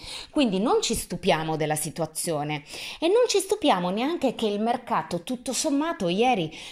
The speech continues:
non abbia reagito malissimo, perché comunque alla fine, secondo me, tutte queste cose, brutti dati macroeconomici,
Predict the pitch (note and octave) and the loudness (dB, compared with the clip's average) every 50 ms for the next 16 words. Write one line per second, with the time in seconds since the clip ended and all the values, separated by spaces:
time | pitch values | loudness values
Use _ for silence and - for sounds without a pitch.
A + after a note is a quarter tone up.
0 | - - A3 G#3 A3 C4 D4+ A#3+ G#3+ G3 D#3+ E3+ F#3 F#3 F#3+ F3+ A#3+ B3+ B3+ G3+ | -4 0 2 2 2 2 2 4 4 2 2 4 2 2 2 2 2 2 2 2
1 | E3+ F3+ G3+ B3+ E4+ D#4+ - - - F#3 E3 D#3+ D#3+ F#3+ F#3 G3+ A3+ A3 - - | 0 0 2 4 4 2 2 2 -2 -2 -2 -2 -2 -2 -2 -2 -2 0 0 0
2 | - F4+ - - E3 F3 - - C4+ C4 G#3+ D#3 - - - - - - - F#4+ | 0 0 0 0 -2 -2 -2 -2 -2 -2 -2 -2 -4 -6 -6 0 0 2 2 2
3 | G4+ C4 E3+ D3 - - - - D4+ - B3 A#3 A#3 - G#3 - G3+ G3 G3 F#3 | 2 2 0 0 -4 -8 -6 -4 -4 -2 -2 -4 -4 -6 -6 -2 -2 -2 0 0
4 | F3+ D#3+ C#3+ D#3+ F#3 C4 C4 - C4+ C4 C#4+ C#4 C4+ B3+ C4+ B3+ C4 C#4 C#4 C#4 | -2 -4 -2 -2 -2 -2 -2 -4 -2 -2 -2 -2 -2 -2 -2 -2 -2 -4 -4 -2
5 | C#4 A#3+ A3 G#3 A3 A3 A3 A3 - - A#3 A3+ | -2 -2 -2 -2 -2 -2 -4 -4 -4 -6 -6 -6